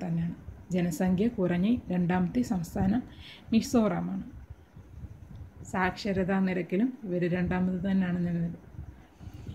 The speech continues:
പിന്നെ ഇവരുടെ ഇവിടെ സ്ഥിതി ചെയ്യുന്നൊരു വെള്ളച്ചാട്ടത്തെക്കുറിച്ചാണ് പറയുന്നത്.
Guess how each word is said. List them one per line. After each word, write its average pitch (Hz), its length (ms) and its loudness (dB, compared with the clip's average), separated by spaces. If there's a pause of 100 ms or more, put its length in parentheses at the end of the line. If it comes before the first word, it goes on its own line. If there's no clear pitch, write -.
(800)
പിന്നെ 240 260 8 (560)
ഇവരുടെ 220 400 4
ഇവിടെ 190 180 2 (400)
സ്ഥിതി 190 300 0
ചെയ്യുന്നൊരു 180 320 2
വെള്ളച്ചാട്ടത്തെക്കുറിച്ചാണ് 185 1200 0
പറയുന്നത്. 170 440 -2